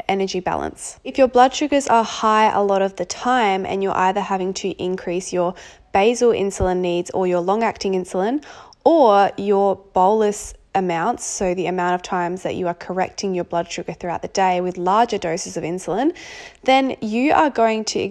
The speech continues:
be experiencing an increased insulin use overall, which is going to mean that you are going to be storing more fat or more energy than you would be otherwise. And this over time,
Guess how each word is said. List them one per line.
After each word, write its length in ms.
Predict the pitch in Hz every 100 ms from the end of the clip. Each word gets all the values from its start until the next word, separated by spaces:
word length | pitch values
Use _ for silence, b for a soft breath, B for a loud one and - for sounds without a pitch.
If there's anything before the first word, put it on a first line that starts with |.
| 196
be 100 | 202
experiencing 960 | 196 - 196 196 190 - 208 185 185 -
an 120 | 190 -
increased 720 | 190 196 - 190 190 - - _ -
insulin 640 | 180 180 190 175 170 180 -
use 380 | 214 285 214 - 180
overall, 500 | 185 180 233 202 190
which 220 | - -
is 100 | 190
going 220 | 190 196
to 100 | 202
mean 300 | 202 185 185
that 260 | 170 - -
you 160 | 208 220
are 60 |
going 220 | 214 196 202
to 140 | 190
be 80 | 175
storing 720 | - - 294 330 240 214 208 B B B B
more 300 | 208 214 220
fat 540 | 220 - 185 185 - -
or 120 | 196 190
more 320 | 190 196 202
energy 560 | - 185 185 180 180 180 -
than 340 | - 175 175 180
you 220 | - 185
would 200 | 185 175
be 160 | 180 -
otherwise. 640 | 233 240 220 - - - - B B B
And 240 | 254 240
this 300 | 262 330 - -
over 200 | 220 208
time, 560 | 208 - 302 247 202